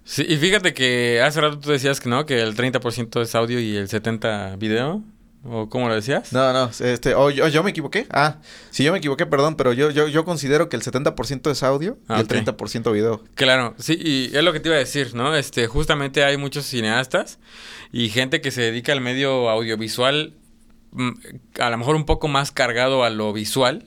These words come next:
Speaker 1: ¿no? Porque hacen películas, hacen cortometrajes, largometrajes, etcétera. Y ellos también hablan de la importancia, ¿no? O sea, gente que se dedica más al arte visual habla de la importancia del audio, ¿no? De que simplemente, por ejemplo, en YouTube,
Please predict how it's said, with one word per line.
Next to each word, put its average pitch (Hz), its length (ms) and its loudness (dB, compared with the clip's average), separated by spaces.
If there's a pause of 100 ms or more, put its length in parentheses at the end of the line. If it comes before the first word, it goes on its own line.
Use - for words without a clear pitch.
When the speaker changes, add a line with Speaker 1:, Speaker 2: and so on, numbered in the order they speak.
(140)
Speaker 1:
¿no? - 200 -12
Porque 120 240 -4
hacen 117 320 -4 (360)
películas, 120 600 0
hacen 113 420 -2
cortometrajes, 110 880 -2
largometrajes, 104 580 -4
etcétera. 110 400 -6 (640)
Y 123 560 2
ellos 139 240 0
también 139 400 -2
hablan 156 400 2
de 127 80 -2
la 120 60 -4
importancia, 113 500 -4
¿no? 123 140 -2
O 131 120 0
sea, 110 200 -2
gente 233 420 -4
que - 160 -8
se 123 140 -2
dedica 147 400 0
más 156 340 -2
al 110 320 0
arte 139 220 0
visual 123 480 0 (520)
habla 156 320 4
de 139 100 0
la 120 80 -6
importancia 117 560 -4
del 113 120 0
audio, 117 260 0
¿no? 107 180 -8
De 120 360 -4
que 110 560 0
simplemente, 156 500 0
por 127 120 -2
ejemplo, 135 240 0
en 123 80 -2
YouTube, 139 380 -2